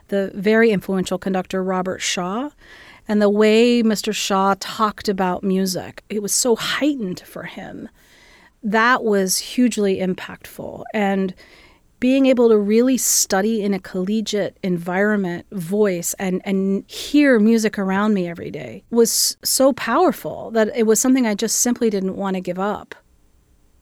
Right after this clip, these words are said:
I'm always amazed when people say to me that at the age of eight, I knew what I wanted to do. I wasn't one of those kids. But definitely by the end of senior year of high school,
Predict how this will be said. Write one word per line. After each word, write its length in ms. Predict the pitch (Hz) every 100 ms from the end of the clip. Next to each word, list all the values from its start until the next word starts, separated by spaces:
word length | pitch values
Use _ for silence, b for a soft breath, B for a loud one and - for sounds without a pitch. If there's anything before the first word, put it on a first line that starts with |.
| _ -
I'm 220 | 302 330
always 240 | 415 403
amazed 460 | 339 262 285 311 247
when 120 | 214
people 280 | - 240 226
say 240 | - 226
to 80 | 240
me 160 | 220 196
that 180 | 190
at 160 | 208 208
the 120 | 220
age 220 | 226 247
of 140 | 226 208 -
eight, 420 | 208 214 - - -
I 160 | 208 208
knew 200 | 208 208
what 200 | 196 196
I 100 | 190
wanted 360 | 190 190 185
to 100 | 185
do. 460 | 185 - 170 87 - _ -
I 140 | 240
wasn't 340 | 262 311 285 208
one 160 | 208
of 80 | 190
those 220 | 180 160
kids. 540 | - - - - - - _ -
But 180 | 240
definitely 460 | 269 285 294 359 320
by 140 | 247
the 140 | 220 208
end 120 | 214
of 100 | 196
senior 300 | - 208 196
year 180 | 190 185
of 80 | -
high 180 | 185
school, 460 | 180 - 64 -